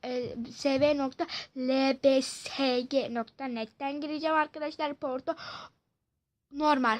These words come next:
o normal port on dokuzun bir şey var ya, yüz otuz üç öyle bir şey arkadaşlar. Bu daha iyi bence. Bundan gidelim. Bundan sonra birazcık lag var ama sıkıntı yok. Neden bundan giriyorsun dersen arka-, arkadaşlar,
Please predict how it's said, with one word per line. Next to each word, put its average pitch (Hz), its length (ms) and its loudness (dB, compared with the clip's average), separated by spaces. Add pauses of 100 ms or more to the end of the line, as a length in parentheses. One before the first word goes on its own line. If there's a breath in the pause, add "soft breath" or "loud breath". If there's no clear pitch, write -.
(120)
o 247 340 2
normal 254 440 2
port 277 380 -2
on 277 200 2
dokuzun 269 400 -2
bir 262 60 -2
şey 294 240 2
var 320 200 2
ya, 233 260 -2 (480 loud breath)
yüz 262 260 -4
otuz 262 680 -6
üç - 340 -10
öyle 262 300 4
bir 247 60 2
şey 294 160 8
arkadaşlar. 262 560 2
Bu 285 140 -2
daha 320 220 6
iyi 262 240 0
bence. 254 480 -2 (420 loud breath)
Bundan 320 320 2
gidelim. 254 400 2
Bundan 262 220 0
sonra 320 240 -2
birazcık 233 420 0
lag 240 220 -4
var 233 120 -2
ama 240 200 -2
sıkıntı 247 400 -6
yok. 330 200 6 (500 loud breath)
Neden 359 340 4
bundan 311 300 2
giriyorsun 277 580 2
dersen 311 480 0
arka-, 294 500 -4
arkadaşlar, 294 580 -4